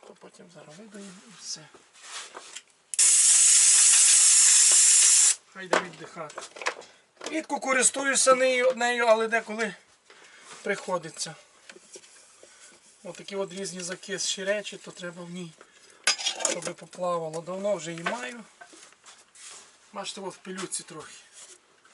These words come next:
Дурниця. Так що є такі речі також. От, так,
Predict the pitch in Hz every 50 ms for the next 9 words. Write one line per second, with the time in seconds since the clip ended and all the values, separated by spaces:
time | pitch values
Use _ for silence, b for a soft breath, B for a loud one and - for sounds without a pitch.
0 | B B B B B B B B B B - _ 156 151 151 147 151 151 143 127
1 | - - - - - _ _ _ _ _ _ _ _ _ _ _ _ _ _ _
2 | _ _ _ - _ _ _ - _ _ - - - - _ _ _ B B B
3 | B B B B B B B _ - - _ _ _ _ _ - - - - 180
4 | 175 175 - 196 185 - - - 196 185 185 180 185 190 - - 202 202 208 214
5 | 208 - - 202 - 185 - - 175 160 - - - - - - - - - -
6 | - _ _ _ _ _ - - - - - - - - - - - - - 170
7 | 160 156 151 - - - - - - 196 175 - - - -